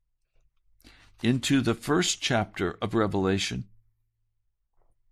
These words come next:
The revelation of Jesus Christ, which God gave to him to show his servants, must what soon take place.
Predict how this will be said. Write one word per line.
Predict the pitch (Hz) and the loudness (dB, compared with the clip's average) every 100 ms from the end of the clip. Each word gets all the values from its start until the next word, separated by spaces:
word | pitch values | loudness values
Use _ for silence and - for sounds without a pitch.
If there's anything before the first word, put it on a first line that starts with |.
| _ _ _ _ _ _ _ _ _ _ _ _ _ _ _ _ _ _ - - - _ _ _ _ | _ _ _ _ _ _ _ _ _ _ _ _ _ _ _ _ _ _ -16 -16 -20 _ _ _ _
The | 101 | -2
revelation | 101 131 143 147 151 147 127 | 2 2 4 4 4 4 0
of | 104 | 0
Jesus | 127 143 127 117 | 4 4 4 0
Christ, | - 151 117 131 - - - - - _ _ | 0 2 4 2 -2 -6 -14 -20 -20 _ _
which | 110 - | -2 0
God | 120 123 131 | 0 0 0
gave | 139 139 147 - - | 2 4 4 2 -12
to | - 107 | -4 -2
him | 123 123 135 | 2 2 2
to | 113 | 2
show | 104 - 147 139 | 2 2 4 4
his | 143 120 | 2 2
servants, | 156 156 113 117 - - - - - _ _ _ | 4 4 4 0 -2 -8 -12 -20 -20 _ _ _
must | - 123 - - | 0 0 0 -2
what | 127 117 | 0 0
soon | - - 156 147 123 | 0 2 4 2 2
take | 143 131 - | 0 -2 -4
place. | - 151 107 - - | -2 0 0 -2 -10